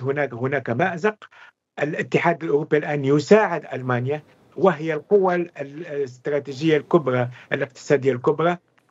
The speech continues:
ولكن كذلك يساعدون ألمانيا على أن تقوم ب-، آه، آه، إعادة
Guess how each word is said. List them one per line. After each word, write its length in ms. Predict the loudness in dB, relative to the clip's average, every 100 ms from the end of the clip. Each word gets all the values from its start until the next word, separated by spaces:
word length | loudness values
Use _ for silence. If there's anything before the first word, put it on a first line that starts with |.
| 2
ولكن 540 | 4 4 0 -2 -2 -4
كذلك 460 | -4 2 4 4 0
يساعدون 640 | 0 2 0 0 2 2
ألمانيا 640 | 2 -2 -8 -4 -2 0 -2
على 380 | 0 0 0 -2 -16 -18 -6
أن 160 | -4 -2
تقوم 440 | 0 2 2 0
ب-، 440 | -2 -4 -2 -2 -6 _ -6
آه، 260 | -2 0 0
آه، 500 | -2 -2 -2 0 2
إعادة 440 | 2 2 0